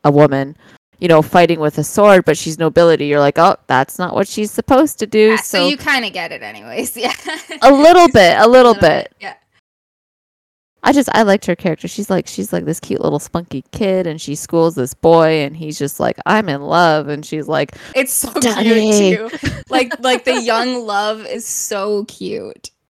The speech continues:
Speaker 2: Like <laughs>
Speaker 1: Oh, it's so good. It's just, you're like, "Oh, they're so adorable."
Speaker 2: Like, to the
Speaker 1: These little
Speaker 2: point where,
Speaker 1: babies.
Speaker 2: so the, the little boy, like, goes home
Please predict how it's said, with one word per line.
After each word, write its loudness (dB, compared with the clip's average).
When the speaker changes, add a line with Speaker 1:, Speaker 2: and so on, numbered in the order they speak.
Speaker 2:
Like -8
<laughs> -16
Speaker 1:
Oh, 4
it's -2
so -2
good. 0
It's -4
just, -6
you're 2
like, 4
"Oh, 0
they're -2
so -8
adorable." -2
Speaker 2:
Like, 2
to -4
the 2
Speaker 1:
These -6
little -2
Speaker 2:
point -2
where, -2
Speaker 1:
babies. -4
Speaker 2:
so -4
the, -8
the -6
little -4
boy, -6
like, -4
goes 0
home -10